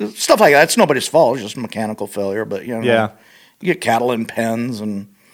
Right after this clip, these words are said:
Speaker 2: Mm.
Speaker 1: they crowd one end. All of a sudden, something gives, and out they go. It's
Speaker 2: Yeah.
Speaker 1: nobody's fault, you know. Just,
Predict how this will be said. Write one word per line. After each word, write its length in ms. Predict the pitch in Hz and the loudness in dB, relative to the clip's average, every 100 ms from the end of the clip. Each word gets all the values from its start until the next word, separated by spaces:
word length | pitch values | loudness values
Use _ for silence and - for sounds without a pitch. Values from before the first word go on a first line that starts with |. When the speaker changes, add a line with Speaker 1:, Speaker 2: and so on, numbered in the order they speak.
| 143 | -8
Speaker 2:
Mm. 200 | 117 113 | -4 2
Speaker 1:
they 120 | 135 | 0
crowd 360 | - 135 143 139 | 2 4 4 2
one 160 | 139 | 0
end. 160 | 131 147 | 0 2
All 100 | 127 | 2
of 60 | 131 | 2
a 20 | |
sudden, 220 | - 131 | -4 -4
something 320 | 123 127 - | -2 -2 -2
gives, 400 | 127 131 170 120 | 0 0 0 -2
and 260 | 110 101 90 | -6 -8 -8
out 200 | - 107 | -8 -6
they 120 | - 110 | -6 -6
go. 240 | 127 117 _ - | -6 -8 _ -6
It's 80 | 113 | 0
Speaker 2:
Yeah. 100 | 135 | 2
Speaker 1:
nobody's 280 | 151 147 - | 2 0 0
fault, 460 | 147 160 143 - - | 2 2 2 -4 -12
you 120 | 113 | -10
know. 200 | 113 123 _ _ _ _ _ - | -8 -12 _ _ _ _ _ -16
Just, 240 | 113 - | -14 -14